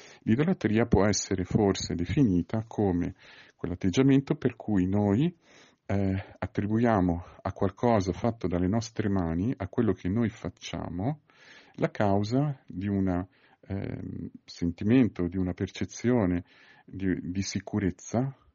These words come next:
e di protezione che in realtà dovremmo cercare in Dio. L'idolo è colui che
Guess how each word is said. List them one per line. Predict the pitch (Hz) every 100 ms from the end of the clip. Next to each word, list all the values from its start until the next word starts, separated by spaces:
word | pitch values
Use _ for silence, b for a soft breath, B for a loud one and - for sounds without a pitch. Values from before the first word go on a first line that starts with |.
| _ _ _ _ -
e |
di | 90
protezione | 98 131 131 127 - 90 82 82 101 151 - _ b b b b b
che | - 127 - _
in | 120 123
realtà | 156 - 90 98 b b -
dovremmo | 110 101 87 87 101 104 _ _
cercare | - 113 87 85
in | 87
Dio. | 85 78 76 _ _ _ _ _ _ B B B
L'idolo | - 120 113 131 165 -
è | 117
colui | - - 95 92
che | 113 98 107